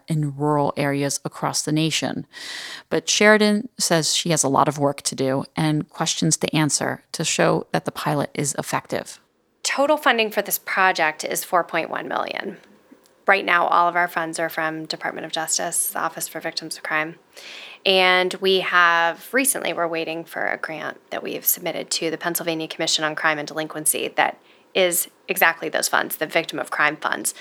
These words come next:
Speaker 2: That's who I believe should fund this forevermore. However, I also think there's a huge obligation on my part to be able to demonstrate, you know, to generate the science that shows that it's effective.
Speaker 1: Tracking outcomes will be critical, given that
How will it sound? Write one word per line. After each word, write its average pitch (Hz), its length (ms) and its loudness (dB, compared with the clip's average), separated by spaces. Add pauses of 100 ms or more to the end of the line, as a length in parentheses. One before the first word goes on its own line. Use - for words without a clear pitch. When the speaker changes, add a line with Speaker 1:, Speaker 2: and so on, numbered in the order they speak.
(220)
Speaker 2:
That's - 340 2
who - 260 -6
I 143 200 2
believe 208 580 0 (260)
should - 260 -2
fund - 240 0
this - 240 -2
forevermore. - 720 -2 (320)
However, 208 800 4
I 208 160 6
also 202 280 4
think 202 200 2
there's 196 220 4
a - 120 4
huge 277 400 2
obligation 180 540 4
on 170 160 2
my 190 180 8
part 175 400 2
to - 80 -6
be 180 140 4
able 180 180 4
to 170 380 4 (100)
demonstrate, 190 480 2
you 214 100 6
know, 202 100 6
to 208 140 4
generate 226 360 6
the 196 80 2
science 247 340 6
that 202 140 -2
shows 233 260 8
that 196 160 0
it's 185 140 -6
effective. 208 500 2 (500)
Speaker 1:
Tracking 202 460 -2
outcomes 190 560 -2 (120)
will 165 200 -2
be 170 220 -4
critical, - 560 -4 (240)
given 165 300 0
that 151 180 0